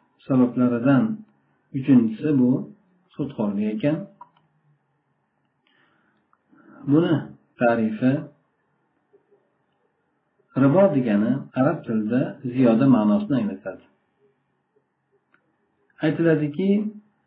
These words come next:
riba shay desa, agar u narsa ziyoda bo'lgan bo'lsa, shunga riba shay deb aytilar ekan. Ana o'shani jumlasidan Alloh taoloni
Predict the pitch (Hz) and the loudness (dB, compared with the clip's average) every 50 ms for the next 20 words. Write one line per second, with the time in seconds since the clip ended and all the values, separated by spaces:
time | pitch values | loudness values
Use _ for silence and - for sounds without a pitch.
0 | _ _ - 147 170 190 190 190 - - - 170 170 147 127 127 123 123 - 170 | _ _ -6 -4 -2 0 0 0 -2 -2 -2 0 2 4 4 4 2 2 0 -2
1 | 190 208 240 - - - _ _ _ _ _ - 151 143 160 160 160 147 147 143 | -2 -2 -2 -4 -8 -12 _ _ _ _ _ -6 -4 -2 0 0 0 2 4 4
2 | 135 127 - 143 123 120 127 127 120 117 131 143 139 127 110 113 117 117 113 107 | 2 2 0 -2 0 4 4 4 4 4 2 2 2 2 0 0 -2 -4 -4 -4
3 | 104 104 - - 175 208 247 247 - - _ _ - 123 110 107 104 110 127 151 | -4 -4 -4 -4 -2 -2 -4 -4 -8 -10 _ _ -6 -4 -2 -2 0 0 -2 -2
4 | 208 240 - - _ _ _ _ _ _ _ - 131 123 107 107 104 107 - 117 | -4 -6 -10 -14 _ _ _ _ _ _ _ -2 0 0 0 0 -2 -6 -6 -6
5 | 110 104 101 101 113 113 - - - 113 - - 104 98 95 95 95 - - - | -6 -4 -4 -4 -4 -6 -8 -10 -10 -10 -8 -8 -8 -8 -8 -10 -12 -16 -18 -18
6 | - - _ _ _ _ _ _ _ _ _ _ _ - - 147 165 190 185 160 | -18 -20 _ _ _ _ _ _ _ _ _ _ _ -6 -2 -2 0 0 0 0
7 | 139 - 156 156 156 165 156 113 101 101 - 135 127 127 123 120 110 - - 143 | -2 0 0 0 2 2 0 0 -2 -4 -2 2 4 6 6 4 2 -2 -4 -4
8 | 143 139 127 123 120 120 113 - - 120 113 113 113 110 107 110 117 123 | -2 -2 -2 -2 -2 -4 -6 -8 -8 -8 -6 -6 -6 -4 -4 -2 0 0